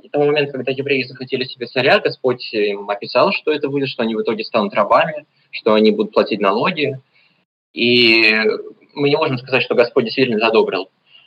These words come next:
И в конечном счёте Господь, э, опять-таки, реагировал на все попытки государства растить себе какую-то власть над людьми.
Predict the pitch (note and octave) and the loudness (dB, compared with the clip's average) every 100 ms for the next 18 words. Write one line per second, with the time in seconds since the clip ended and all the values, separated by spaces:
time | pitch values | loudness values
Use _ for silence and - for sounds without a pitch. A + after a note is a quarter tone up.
0 | _ _ _ _ - C3 C#3+ C#3+ D3 E3+ | _ _ _ _ -4 2 2 4 2 2
1 | F#3+ D3+ - F3 F#3 D#3+ C3 C3 - D#3+ | 2 0 2 2 4 2 2 0 4 4
2 | E3+ - - C#3 B2+ B2 A#2 A2+ C#3 - | 2 -4 0 4 4 4 4 2 -2 -12
3 | _ _ _ - A#2+ B2 A#2+ - B2 B2 | _ _ _ -6 0 0 0 -4 0 0
4 | A#2 D3 C3+ B2 A#2 A#2 A2+ - - B2+ | 0 -2 0 0 0 -2 -2 -6 -2 0
5 | B2 A2+ G#2+ G#2 - _ - A2+ C3 C3 | 2 2 0 -4 -10 _ -4 -2 -2 -4
6 | - A#2+ A2 G#2 G#2 - - _ - _ | -4 -2 0 2 0 -2 -8 _ -20 _
7 | _ - A#2+ A#2 - C3 C#3+ - A#2+ A#2 | _ -10 -8 -8 0 2 2 0 -2 0
8 | G#2+ G#2+ - _ _ _ _ - A#2+ A#2+ | 0 -4 -10 _ _ _ _ 2 2 2
9 | C3+ - - G#2 A#2+ A#2+ A2+ G#2+ A2 B2 | -12 -10 -10 -4 0 0 -2 -4 -8 -6
10 | A#2 A#2+ A2 A#2 A2 - A2 A2 G#2 G#2+ | -6 -6 -2 2 2 0 -6 -6 -4 0
11 | A2+ G2 F#2+ | 0 0 -4